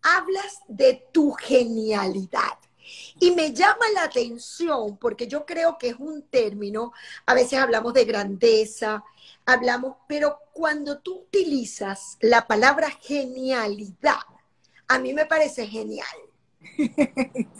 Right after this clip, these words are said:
Speaker 2: Sí.
Speaker 1: Sí, me
Speaker 2: Sí.
Speaker 1: parece genial, porque yo estoy convencida de que cada uno de nosotros tiene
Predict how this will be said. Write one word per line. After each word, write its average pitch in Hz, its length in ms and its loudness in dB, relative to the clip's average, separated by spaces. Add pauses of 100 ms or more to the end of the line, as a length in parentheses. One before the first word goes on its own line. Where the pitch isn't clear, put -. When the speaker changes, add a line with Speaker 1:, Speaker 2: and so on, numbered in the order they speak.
(180)
Speaker 2:
Sí. 180 200 -12 (440)
Speaker 1:
Sí, 311 320 2 (380)
me 294 140 6
Speaker 2:
Sí. 311 40 6
Speaker 1:
parece 403 280 4
genial, 440 600 -2 (440)
porque 349 420 -8
yo 294 260 0
estoy 285 680 0 (320)
convencida 196 1200 -4 (320)
de 294 180 6
que 240 220 4
cada 330 540 4
uno 294 300 -2
de 220 160 -2
nosotros 214 920 -6 (500)
tiene 277 760 2